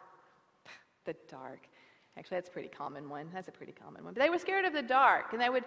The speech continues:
sleep with as many lights on as I would let them. They were maybe scared to go in certain places in the house without at least a buddy. Um,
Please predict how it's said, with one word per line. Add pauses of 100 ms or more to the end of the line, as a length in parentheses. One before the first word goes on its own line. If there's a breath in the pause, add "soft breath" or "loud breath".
(300 loud breath)
sleep
with
as
many
lights
on
as
I
would
let
them. (300 loud breath)
They
were
maybe
scared
to
go
in
certain
places
in
the
house
without
at
least (100)
a
buddy. (500 loud breath)
Um,